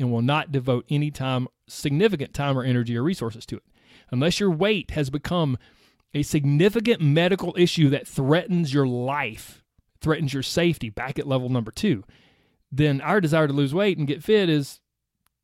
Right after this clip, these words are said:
just sitting at the top of the pyramid. And make no mistake,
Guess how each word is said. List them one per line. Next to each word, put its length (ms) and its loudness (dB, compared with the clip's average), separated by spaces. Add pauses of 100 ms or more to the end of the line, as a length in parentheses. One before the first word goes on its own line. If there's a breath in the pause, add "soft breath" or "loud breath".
just 280 -4
sitting 240 -2
at 100 -6
the 80 -6
top 240 0
of 40 -4
the 80 -2
pyramid. 480 -2 (960)
And 140 2
make 180 4
no 160 6
mistake, 640 0